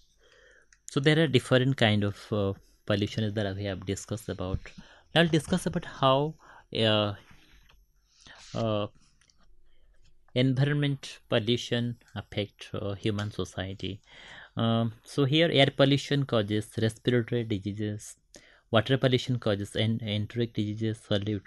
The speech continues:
water pollution causes vector-borne diseases, and toxic water causes cancer and neurological diseases। Uh, if we'll talk about, as I told you, uh, mm, various, uh,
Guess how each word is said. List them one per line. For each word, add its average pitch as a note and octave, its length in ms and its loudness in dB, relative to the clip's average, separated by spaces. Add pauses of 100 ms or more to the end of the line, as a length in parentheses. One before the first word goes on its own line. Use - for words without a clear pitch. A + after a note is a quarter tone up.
water G#2 300 -4
pollution A2 460 -2
causes G2 600 -6
vector-borne A2 640 -4
diseases, G2+ 460 -8
and G#2 120 -8
toxic A2 360 -6
water G#2+ 260 -4
causes F#2+ 540 -8 (400)
cancer A2 400 0
and A2+ 240 -2
neurological G2 720 -4 (480)
diseases। F2+ 560 -6 (2000)
Uh, C#3 180 4
if E3+ 180 0
we'll G#3 120 2
talk F#3 280 -2
about, F3 360 0 (160)
as B2 160 -2
I C3 80 2
told D3+ 340 -4
you, C#3+ 240 -2
uh, G#2+ 300 -2 (600)
mm, A2 220 -8 (1120)
various, D#3+ 500 4 (160)
uh, A2 340 -2